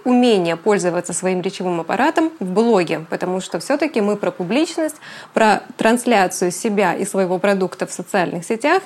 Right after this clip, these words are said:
и нам критически важно понимать, как наша речь может способствовать росту наших продаж. Итак, давайте в первую очередь обозначим самую главную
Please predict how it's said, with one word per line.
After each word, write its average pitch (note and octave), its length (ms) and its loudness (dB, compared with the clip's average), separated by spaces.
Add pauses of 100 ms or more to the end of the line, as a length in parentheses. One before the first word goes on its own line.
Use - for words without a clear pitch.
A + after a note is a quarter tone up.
и A#3 320 0
нам A3+ 280 0
критически C4+ 840 -2
важно F3 420 -2
понимать, F#3 500 -4 (340)
как A3+ 300 4
наша F#3 320 2
речь B3+ 320 0
может B3 340 0
способствовать A3+ 880 0
росту A3+ 560 0
наших F#3+ 420 -2
продаж. D#3+ 480 -6 (680)
Итак, G#3+ 260 2
давайте B3 460 2 (320)
в - 80 -20
первую C4 300 8
очередь A#3+ 360 4
обозначим G#3 640 2
самую G#3 520 2
главную F#3 600 2